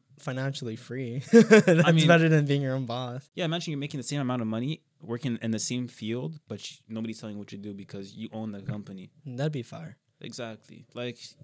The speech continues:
Speaker 2: even if you like your job, there's, you can always thrive for more by
Speaker 1: Yeah.
Speaker 2: becoming your own boss,
Speaker 1: But
Speaker 2: basically, and no matter
Speaker 1: if
Speaker 2: the
Speaker 1: I
Speaker 2: domain.
Speaker 1: Yeah, but the thing is, if I reach that, to that point, I'd still wanna do something, 'cause I, I've, uh,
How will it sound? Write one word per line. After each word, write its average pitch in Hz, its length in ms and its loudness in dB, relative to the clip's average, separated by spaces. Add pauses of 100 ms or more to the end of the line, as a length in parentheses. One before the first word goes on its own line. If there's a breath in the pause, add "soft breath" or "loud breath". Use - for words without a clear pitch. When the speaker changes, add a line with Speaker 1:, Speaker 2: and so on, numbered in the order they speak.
(520)
Speaker 2:
even 160 220 -10
if 180 120 -10
you 135 60 -12
like 127 140 -10
your 127 100 -10
job, 107 240 -6
there's, 110 160 -8
you 117 140 -8
can - 80 -10
always 123 220 -4
thrive 104 260 -8
for - 80 -12
more 101 240 -6
by 98 260 -8 (380 soft breath)
Speaker 1:
Yeah. 123 180 -12 (320)
Speaker 2:
becoming 120 320 -6
your 107 180 -8
own 117 180 -2
boss, 131 120 -4
Speaker 1:
But 127 200 0
Speaker 2:
basically, 101 560 -8
and 110 120 -4
no 113 100 0
matter 113 180 0
Speaker 1:
if 127 60 -4
Speaker 2:
the 165 40 4
Speaker 1:
I 170 240 4
Speaker 2:
domain. 101 340 -8 (420)
Speaker 1:
Yeah, 117 320 -6 (120)
but 139 260 0 (160)
the 131 160 -4
thing 151 200 0
is, 143 100 2
if 143 140 -4
I 160 40 4
reach 147 340 0
that, 117 320 -2 (720)
to 127 100 -6
that 117 220 -2
point, 143 360 -6 (340 soft breath)
I'd 135 160 -6
still 165 260 0
wanna 127 200 -2
do 110 160 -8
something, 107 460 -12 (720)
'cause 127 220 -2 (220)
I, 123 300 -2 (280)
I've, 123 340 -4
uh, 113 420 -4